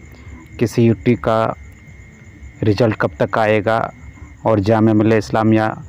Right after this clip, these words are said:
school में जिन students ने सिक्स क्लास, नाइन क्लास, इलेवन क्लास के entrance टेस्ट दे चुके थे, उनका waiting list, second waiting list कब तक आएगा। तो इन तमाम चीज़ों की जानकारी one by one आप लोगों को मैं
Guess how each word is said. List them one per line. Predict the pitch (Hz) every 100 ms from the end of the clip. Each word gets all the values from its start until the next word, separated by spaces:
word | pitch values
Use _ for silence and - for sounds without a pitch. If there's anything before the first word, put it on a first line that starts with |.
| - - - -
school | 127 - - 131 120
में | 113 113 117 101
जिन | 117 120 123
students | - 113 113 113 - 104
ने | 107 110 139 - - -
सिक्स | - 143 -
क्लास, | - 113 113 - 110
नाइन | 107 113
क्लास, | - 107 107
इलेवन | - 110 107 104
क्लास | 104 107 -
के | - 110 - - - - - - - - -
entrance | 123 110 123 110
टेस्ट | - 120
दे | 104 117
चुके | 107 107 120
थे, | 107 117 123 - - - - - - - - - -
उनका | 117 127 120
waiting | 117 117 - 127 123
list, | 113 104 -
second | - 113 120 120
waiting | 117 113 113
list | 110 - 107
कब | 110 -
तक | 113 107
आएगा। | 107 104 113 156 - - - - - -
तो |
इन | 127 120
तमाम | - 123 127
चीज़ों | 117 113 113
की | 117
जानकारी | 110 107 110 107 120
one | 110 110
by | 104 107 104
one | 107 107
आप | 107 -
लोगों | 110 104
को | - 104
मैं | 107